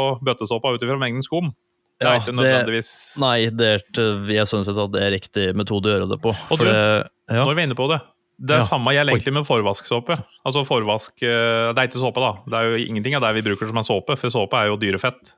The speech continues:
Speaker 1: og noe greier, og det er det ikke noe av produktet vårt. Men, eh, uansett,
Speaker 2: Nei.
Speaker 1: vi sier noe såpe likevel, selv om det ikke er såpe.
Speaker 2: <laughs>
Speaker 1: Definisjonssak. Eh, veldig mange ønsker jo å ha et forvaskprodukt, altså som du legger på en skumkanon, som skal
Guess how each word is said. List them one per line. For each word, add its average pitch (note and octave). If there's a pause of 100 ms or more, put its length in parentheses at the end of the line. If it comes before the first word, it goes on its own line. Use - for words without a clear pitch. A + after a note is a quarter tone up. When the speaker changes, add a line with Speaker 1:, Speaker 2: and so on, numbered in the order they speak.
(100)
Speaker 1:
og A#2+
noe A#2+
greier, B2
og -
det A#2
er G2
det G2
ikke A2
noe G2+
av -
produktet G2+
vårt. G#2+ (100)
Men, A2+
eh, G#2+
uansett, A#2+
Speaker 2:
Nei. -
Speaker 1:
vi A#2
sier A2+
noe G2+
såpe -
likevel, G2+
selv G#2+
om G#2+
det B2
ikke D3+
er -
såpe. A#2 (260)
Speaker 2:
<laughs> -
Speaker 1:
Definisjonssak. G#2 (340)
Eh, D3+ (580)
veldig D3
mange C#3
ønsker B2+
jo C#3
å C#3
ha B2+ (100)
et B2+
forvaskprodukt, B2
altså B2
som B2+
du B2+
legger A2
på A#2+
en A#2+
skumkanon, A2+
som B2
skal B2